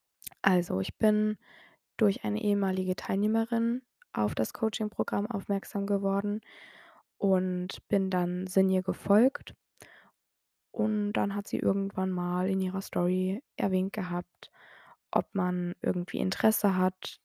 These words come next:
dabei zu sein und so. Und dann habe ich da halt drauf geklickt und habe gedacht: „Na ja, wird eh nichts.“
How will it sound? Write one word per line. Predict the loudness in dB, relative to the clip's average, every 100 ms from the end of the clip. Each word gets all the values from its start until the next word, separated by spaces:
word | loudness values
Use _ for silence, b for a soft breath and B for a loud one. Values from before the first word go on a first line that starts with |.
| _
dabei | -4 0 2 2
zu | 2
sein | 2 2 2
und | -2
so. | -2 0
Und | 0
dann | -4
habe | -4
ich | -4
da | -6
halt | -2
drauf | 2 2
geklickt | 0 0 0 0 -4
und | -4 -2
habe | 0
gedacht: | 0 0 0
„Na | 0
ja, | 0 0 -4 _
wird | -4 2
eh | 2
nichts.“ | 2 -2